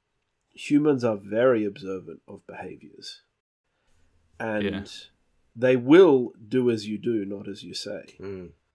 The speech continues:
Speaker 2: Yeah.
Speaker 1: So if, if, if you're not modelling the behaviour that you want them to,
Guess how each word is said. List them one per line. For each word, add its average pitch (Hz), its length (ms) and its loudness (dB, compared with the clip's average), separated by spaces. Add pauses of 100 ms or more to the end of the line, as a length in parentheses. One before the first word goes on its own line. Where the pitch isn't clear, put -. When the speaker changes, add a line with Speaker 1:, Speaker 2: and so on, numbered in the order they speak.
(880)
Speaker 2:
Yeah. 98 60 -6
Speaker 1:
So 120 280 2
if, 120 240 -4
if, 131 260 -6 (140)
if 123 260 -6
you're 160 400 4
not 139 320 -2
modelling 131 720 2
the 107 100 -6
behaviour 117 520 -2
that 101 140 -12
you 117 140 -6
want 110 280 -8
them 113 380 -8 (180)
to, 107 320 -10